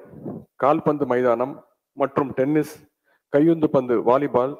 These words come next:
கூடைப்பந்து ஆகிய விளையாட்டுகளுக்கான ஆடுகள வசதிகள்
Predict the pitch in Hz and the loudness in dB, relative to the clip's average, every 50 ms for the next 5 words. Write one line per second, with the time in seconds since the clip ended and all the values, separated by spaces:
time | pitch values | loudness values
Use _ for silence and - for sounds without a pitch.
0 | - - _ _ _ _ _ _ _ _ - 151 165 165 156 156 - 135 131 127 | -16 -20 _ _ _ _ _ _ _ _ -2 2 2 2 2 2 0 -2 0 0
1 | 143 151 151 - - 117 127 127 123 127 120 120 120 - 147 143 147 147 135 131 | 0 0 0 0 -2 -2 -2 0 0 0 0 0 0 0 0 0 -2 -2 -2 -2
2 | 123 123 117 117 120 117 110 120 139 151 151 143 139 135 123 120 - 123 120 117 | -2 -2 -2 -2 -2 -2 0 0 0 0 0 -2 -2 -2 -2 -2 -4 -6 -8 -6
3 | 123 139 151 | -6 -6 -6